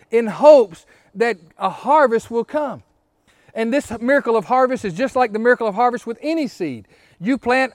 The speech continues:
a seed, a, a grain of wheat, and you get this stalk that comes up. It doesn't look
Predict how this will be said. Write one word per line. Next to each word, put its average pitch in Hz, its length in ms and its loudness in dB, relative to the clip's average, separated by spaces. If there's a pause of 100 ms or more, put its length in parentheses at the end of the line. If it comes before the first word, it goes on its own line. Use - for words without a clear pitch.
a 208 140 -2
seed, 285 440 -4
a, 196 260 -4
a - 20 0
grain 226 540 -4 (180)
of 185 160 -4
wheat, 254 380 -2
and 220 180 -6
you 240 80 -6
get 226 240 -6
this 240 140 -4
stalk 277 480 -2
that 180 160 -12
comes 180 200 -6
up. 165 120 -4
It 196 80 0
doesn't 262 180 4
look 262 180 0